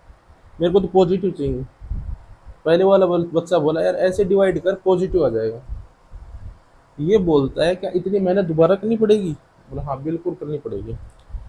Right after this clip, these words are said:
तो उसने बोला कि, "इतनी मेहनत करने की क्या ज़रूरत है, मेरे को positive reminder चाहिए, तो मैं क्या करूँगा? अगर मेरा negative reminder आ भी जाता है by chance,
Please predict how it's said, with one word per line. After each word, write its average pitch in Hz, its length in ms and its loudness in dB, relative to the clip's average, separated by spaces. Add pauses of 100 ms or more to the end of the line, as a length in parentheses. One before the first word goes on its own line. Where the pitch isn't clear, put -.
(280)
तो 170 80 -2
उसने 190 220 0
बोला 156 240 0
कि, 214 80 -8
"इतनी 208 220 -2
मेहनत 170 320 0
करने 185 160 0
की 180 80 -14
क्या 190 180 4
ज़रूरत 175 360 0
है, 156 300 -2
मेरे 175 140 0
को 185 100 -2
positive 180 460 -2
reminder 175 360 0
चाहिए, 160 240 -8
तो 165 120 -8
मैं 175 200 -6 (420)
क्या 180 120 -6
करूँगा? 156 420 -2 (880)
अगर 170 160 0
मेरा 190 200 4
negative 185 360 4
reminder 196 420 4
आ 175 120 0
भी 190 140 -2
जाता 160 280 -4
है 135 60 -4
by 131 160 0
chance, 120 280 -8